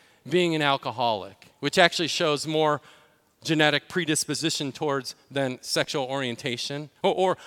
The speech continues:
I could validate my violent, raging temper. Uh, oh, or I could substantiate reasons why I lie, cheat,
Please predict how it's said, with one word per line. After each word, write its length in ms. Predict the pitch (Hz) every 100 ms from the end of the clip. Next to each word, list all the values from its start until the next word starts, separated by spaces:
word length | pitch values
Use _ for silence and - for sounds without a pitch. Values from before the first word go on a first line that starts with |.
| -
I 160 | 160 196
could 220 | 208 156 - -
validate 760 | 135 175 208 240 202 180 185 170
my 300 | 180 170 - - -
violent, 880 | 120 160 180 190 185 160 104 - - _ _ _ _
raging 920 | 120 143 180 190 190 160 131 123 101 98 _ _ -
temper. 680 | - 190 175 - 123 95 - _ _ -
Uh, 80 | 131 - -
oh, 140 | 151 -
or 160 | 180 170
I 100 | 190
could 160 | 220 208
substantiate 1040 | 185 - - 202 214 - - 175 160 151 _ -
reasons 540 | 160 196 156 165 139
why 240 | 151 147 151
I 160 | 135
lie, 480 | 143 147 143 127 110 _ _ _
cheat, 500 | - 165 143 110 -